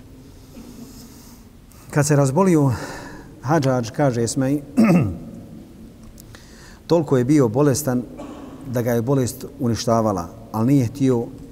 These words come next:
da propusti priliku da se ne oba-, ne obrati ljudima. I on, kaže, popije se na minber i kaže, „Ovi nesretnici i munafici,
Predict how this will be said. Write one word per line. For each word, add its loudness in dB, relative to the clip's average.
da -6
propusti -4
priliku -4
da -2
se -4
ne 0
oba-, -2
ne 0
obrati 0
ljudima. -4
I 2
on, 4
kaže, -2
popije 0
se -4
na 0
minber 2
i -2
kaže, -2
„Ovi 4
nesretnici 0
i 0
munafici, -2